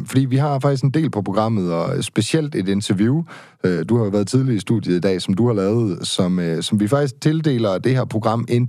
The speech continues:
del tid i dag. Så jeg synes, vi bruger lige nogle få minutter nu på, øh, jersi. Årsagen til, at vi ikke bruger mere tid på, øh, på jersierne i dag, det er, at vi har en... Øh, en forhåbning om, at, øh, Adelgaard Jersi, de møder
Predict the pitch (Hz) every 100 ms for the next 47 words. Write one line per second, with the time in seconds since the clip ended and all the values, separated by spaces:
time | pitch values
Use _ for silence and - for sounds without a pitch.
0 | 120 - 95 78 117 98 80 82 - _
1 | - - - 135 127 170 180 143 135 151
2 | 190 180 180 160 131 117 - 175 131 131
3 | 151 123 127 131 - 92 - - - 107
4 | 120 185 - 117 - - - _ - -
5 | 175 147 127 135 143 151 - 143 147 143
6 | 147 175 180 - 131 113 104 92 92 87
7 | 87 117 120 104 127 135 110 98 90 120
8 | 104 113 120 117 110 107 127 113 98 92
9 | 92 87 - - - - - 117 131 123
10 | 165 120 104 104 113 123 104 98 95 -
11 | 98 90 87 87 85 85 80 - - -
12 | - 160 127 110 104 120 135 113 90 -
13 | - 117 123 139 113